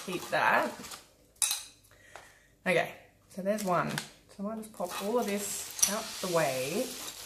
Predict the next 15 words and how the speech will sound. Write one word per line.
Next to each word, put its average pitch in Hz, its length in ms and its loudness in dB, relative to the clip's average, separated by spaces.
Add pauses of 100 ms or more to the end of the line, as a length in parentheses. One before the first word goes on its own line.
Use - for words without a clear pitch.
(1120)
Try 208 160 -8
and 208 100 -4
get - 200 -8
some 220 180 -8
of 240 60 -6
this 220 120 -8
glass 180 680 2
off 165 160 -6
of 160 140 -10
me. 170 440 6 (380)
<laughs> - 400 -16
'Cause - 1400 -8
it's - 140 -10
absolutely 170 460 -2
everywhere. 147 340 0